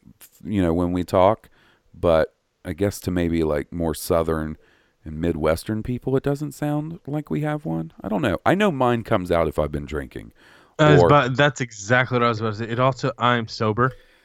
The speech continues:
Speaker 2: I'm also not speaking to my family, and I'm not in my hometown.
Speaker 1: Right.
Speaker 2: If those, you know, those three things compounded, you'll get the countryest version of me that exists.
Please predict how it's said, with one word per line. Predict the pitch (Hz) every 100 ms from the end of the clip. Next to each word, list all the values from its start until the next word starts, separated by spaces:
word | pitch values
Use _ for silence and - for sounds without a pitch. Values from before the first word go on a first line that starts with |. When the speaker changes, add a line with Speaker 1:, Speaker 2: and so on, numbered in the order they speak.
| _ _ -
Speaker 2:
I'm | 120 120 117
also | 120 127
not | 120 120
speaking | - - 113 113
to | 104
my | 107 104
family, | - 117 117 123 117
and | 110
I'm | 107
not | 107 107
in | 104
my | 101
hometown. | 95 98 92 90 85 82 _ -
Speaker 1:
Right. | 90 76 - - - - -
Speaker 2:
If | 113 113
those, | 120 120 123 110
you | 120
know, | 110
those | 104 117 131 135
three | - 139 139 117 117 113
things | 135 127 123
compounded, | - 123 113 139 151 160 143
you'll | 120 117
get | 120
the | 107
countryest | - 131 123 120 113 107
version | 110 113 110 110
of | 104
me | 107 107 101
that | 98 95 92
exists. | 90 101 123 107 -